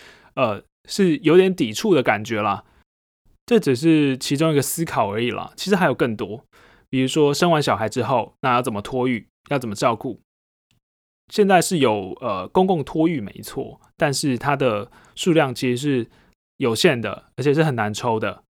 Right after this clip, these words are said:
要是没抽到的话，就只剩下私立比较昂贵的这个托儿所。所以整体呢，要怎么减轻照顾的负担，其实也是很重要的一个议题。那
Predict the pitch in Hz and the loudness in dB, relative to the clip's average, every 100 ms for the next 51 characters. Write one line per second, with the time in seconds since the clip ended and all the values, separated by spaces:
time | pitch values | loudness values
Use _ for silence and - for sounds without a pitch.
0 | _ _ - 170 160 127 - 139 139 131 | _ _ -2 0 0 0 0 2 4 2
1 | 110 135 131 117 104 113 139 117 107 - | 2 0 -2 -6 -8 -8 -4 -2 -4 -4
2 | 139 131 101 117 117 110 107 139 113 104 | -2 -2 -4 -2 -2 -2 -4 -2 -2 -4
3 | 120 110 107 - 143 117 120 123 - _ | -10 -12 -12 -2 0 0 -4 -8 -14 _
4 | _ _ _ _ - - 190 147 135 151 | _ _ _ _ -4 4 4 4 2 0
5 | 135 113 120 151 139 107 104 98 95 - | -4 -4 0 0 0 -2 -2 -4 -8 -6
6 | 120 104 - 151 151 - 131 120 151 117 | -6 -4 -6 -6 -4 0 0 0 -4 -4
7 | - 156 117 113 110 151 _ _ _ - | -4 -4 -2 -2 -4 -12 _ _ _ -10
8 | 135 123 131 127 110 156 131 127 110 165 | -8 -6 -4 -4 -2 -2 -2 -4 -2 -2
9 | 139 139 120 110 104 117 143 123 - - | 0 0 0 -2 -4 -8 -8 -10 -10 -16
10 | - _ _ _ _ _ 165 143 | -20 _ _ _ _ _ 0 0